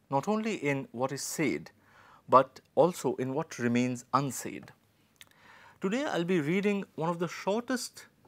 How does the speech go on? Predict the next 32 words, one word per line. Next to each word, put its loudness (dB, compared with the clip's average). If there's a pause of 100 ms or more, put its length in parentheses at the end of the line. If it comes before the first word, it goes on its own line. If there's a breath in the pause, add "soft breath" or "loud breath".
instances -4 (180)
of -2
a -4
short -2
story -6 (400 loud breath)
that 0
I 4
have 0 (240)
ever 2
encountered. -6 (520 loud breath)
And 2 (440)
indeed, 0
the 6
very -2
charm 0
of -2
this 2
particular -4
story -2 (140)
that -2
I'm 2
going 0
to -6
read 0
out -4
today -8 (580 loud breath)
lies 0 (100)
in 0
the 4
way 0
it -4 (280)
abruptly 2